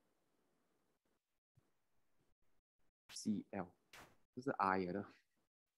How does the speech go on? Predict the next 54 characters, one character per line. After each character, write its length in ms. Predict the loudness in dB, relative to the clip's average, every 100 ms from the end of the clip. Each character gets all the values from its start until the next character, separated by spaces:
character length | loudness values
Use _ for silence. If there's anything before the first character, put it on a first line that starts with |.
| _ _ _ _ _ _
OK，C 640 | 12 12 8 -2 4 6
L 180 | 8 12
啊， 200 | 12 12 12 -4 _ _ _ _ 12
呀， 260 | 12 12 6 _ _
所 160 | 12 12
以 20 |
呢， 140 | 12
这 120 | 12
一 60 | 12
些 220 | 12 12
呢， 220 | 12 12
其 180 | 12 10
实， 500 | 12 12 12 12 12 6 _ _
呃， 480 | 12 12 12 12 12
你 140 | 12
可 120 | 12 12
以 40 |
看 200 | 12 12
到， 160 | 12 12
就 140 | 12
是 80 | 10
说 240 | 12 12
我 160 | 12 12
有 140 | 12
K、 360 | 12 12 12 12
有 140 | 12
C 300 | 10 10 12
L、 200 | 12 12
有 180 | 12 12
O 260 | 12 12 12
嘛， 180 | 12 10 -2 _
这 160 | 12 12
一 20 |
些 400 | 12 12 12 12 12
原 280 | 12 12 12
子， 440 | 8 10 10 8 _ _ _ _ _ _ -6
相 300 | 12 12 12
对 160 | 12 12
原 160 | 12
子 140 | 12 10
质 160 | 12
量 180 | 12 12
呢， 160 | 12 12
你 120 | 12
要 120 | 12
去 280 | 10 6 6
你 160 | 8
的 120 | 10 10
元 160 | 10
素 160 | 8 6
周 160 | 6
期 160 | 8 6
边 320 | 10 10 10 10
啊， 300 | 12 12